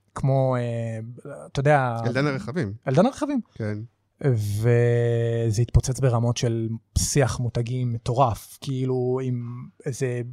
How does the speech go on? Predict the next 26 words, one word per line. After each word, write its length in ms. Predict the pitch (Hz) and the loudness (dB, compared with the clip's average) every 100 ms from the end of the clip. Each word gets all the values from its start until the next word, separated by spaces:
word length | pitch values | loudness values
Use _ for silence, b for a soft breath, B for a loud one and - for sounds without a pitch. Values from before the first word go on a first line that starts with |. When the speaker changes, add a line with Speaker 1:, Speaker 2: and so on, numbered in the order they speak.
| - 139 | -2 0
Speaker 1:
אלפיים 320 | 120 139 139 | 6 6 6
תגובות, 680 | 123 123 135 131 - - - | 8 8 10 8 4 -18 -6
משהו, 380 | 139 127 151 135 127 123 196 - | -4 -2 -2 -2 -4 -6 -10 -4
וואו. 360 | 131 135 113 117 _ - | 2 2 2 -4 _ -12
זה 100 | 127 113 | -10 -10
Speaker 2:
שאתה 140 | - 139 | -2 0
אומר 100 | 214 | 0
לעצמך, 320 | 302 262 107 | -2 -4 -2
מי 240 | 104 113 123 | -2 0 0
מעניין 400 | 127 147 131 107 | -2 -2 -2 -4
אותו 460 | 113 120 120 120 - _ _ _ _ _ _ - | -6 -6 -6 -6 -10 _ _ _ _ _ _ -10
אלדן, 380 | 139 131 208 359 311 - | -6 2 4 4 0 0
כאילו. 360 | 131 117 139 113 | -4 0 0 2
Speaker 1:
והנה, 320 | 123 165 359 147 | 2 4 2 2
ואתה 200 | 127 180 | 0 2
רואה, 220 | 139 208 285 123 | 4 4 4 4
וזה 220 | 127 123 | 4 4
היה 120 | 131 | 4
מחובר 380 | 185 - 233 208 | 2 2 4 4
למו-, 220 | 196 180 - | 4 2 0
וזה 220 | 147 123 120 | 4 4 4
היה 100 | 123 | 0
מחובר 360 | - 175 165 | 2 4 6
Speaker 2:
אבל 80 | 160 | 8
Speaker 1:
לעולם 200 | 156 135 | 8 8
Speaker 2:
מראש, 120 | 127 | 8